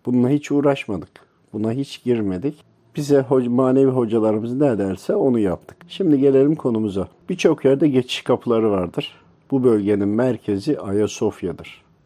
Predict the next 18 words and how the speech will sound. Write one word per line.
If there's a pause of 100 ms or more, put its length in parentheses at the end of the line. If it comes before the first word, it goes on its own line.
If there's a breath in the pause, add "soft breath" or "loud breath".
(140)
Ayasofya'dan
Kız
Kulesi'ne
kadar (600)
gittiğimizi
daha
önceki
kayıtlarda
anlattım. (300 soft breath)
Oradan (800)
Kız
Kulesi'ne
doğru
yaklaşınca
varmak
üzereyken
sola
dönüp